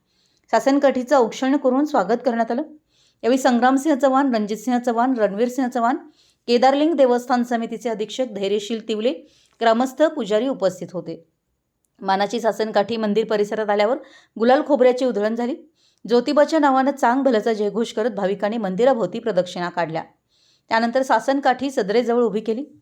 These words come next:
दुपारी बारा वाजता तोफेच्या सलामीनं श्रींचे मुख्य पुजारी यांच्या हस्ते नवीन वर्षाच्या पंचांगाचं पूजन करण्यात आलं.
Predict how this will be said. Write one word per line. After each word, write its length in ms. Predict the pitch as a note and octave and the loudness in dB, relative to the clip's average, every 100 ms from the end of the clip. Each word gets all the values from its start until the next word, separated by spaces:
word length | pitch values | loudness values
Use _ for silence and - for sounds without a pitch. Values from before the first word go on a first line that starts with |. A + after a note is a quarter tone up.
| _ _ _ - | _ _ _ -4
दुपारी 220 | B3 B3 | 0 2
बारा 280 | A#3+ A3+ C#4 | 4 4 6
वाजता 280 | D4 D4 D4 | 4 2 0
तोफेच्या 400 | B3+ A#3 A#3+ A#3+ | 0 -2 -4 -2
सलामीनं 480 | A#3 A3 A3 A3+ C4+ | 2 2 0 -4 -4
श्रींचे 380 | G#3 G#3 A3+ | -4 -4 -4
मुख्य 260 | G#3+ G#3 C4 | -6 -2 -2
पुजारी 360 | B3 G#3 G#3+ A3+ | -2 0 0 0
यांच्या 280 | G#3 G3 | -2 -2
हस्ते 440 | A3+ G#3+ E3 D#3+ - _ - | -4 -6 -8 -8 -14 _ -8
नवीन 260 | A3+ C4 E4 | 0 2 2
वर्षाच्या 460 | B3+ G3+ F#3+ G#3+ | 2 0 -4 -4
पंचांगाचं 600 | G#3+ F#3 F#3+ A#3+ B3 G#3 | -4 -4 -2 -4 -4 -6
पूजन 320 | A3 F#3 F#3+ - | -6 -4 -6 -4
करण्यात 300 | G3+ D#3+ | -4 -4
आलं. 140 | D#3+ | -6